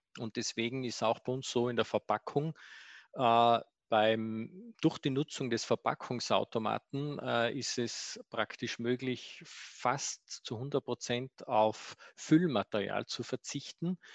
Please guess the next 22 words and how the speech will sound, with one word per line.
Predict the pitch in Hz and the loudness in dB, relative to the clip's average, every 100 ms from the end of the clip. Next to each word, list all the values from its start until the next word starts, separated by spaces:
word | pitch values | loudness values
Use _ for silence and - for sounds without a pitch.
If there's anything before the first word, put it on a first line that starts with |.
| - - - | -20 -10 -6
Es | 117 | -4
ist | 131 - - | -4 -6 -2
nur | 139 147 | 0 2
mehr | 131 | 2
in | 107 | 0
bestimmten | 117 - 139 - 127 117 104 | -4 -4 -6 -6 -6 -6 -4
Bereichen | 117 104 107 117 120 | -2 0 0 -2 -4
notwendig, | 113 131 - 123 120 123 | -2 -2 -2 -2 -4 -8
zum | - 117 | -8 -8
Beispiel, | 110 110 113 - 120 117 107 | -4 -4 -4 -6 -4 -4 -4
wenn | 107 107 | -4 -4
man | 104 104 101 - - - | -4 -4 -8 -14 -20 -10
eine | 110 107 | -4 -4
Flasche | - 95 101 - | 0 0 2 2
verpacken | 120 117 - 104 - 120 | 2 0 0 -4 -4 -6
muss, | 113 120 - | -6 -6 -6
dass | 107 - | -6 -6
nicht | 120 - | -10 -6
der | 107 | -4
Inhalt | 123 110 107 | -4 -4 -4
der | 104 | -4
Flasche, | - 107 104 - 120 110 | -2 -4 -2 -2 0 0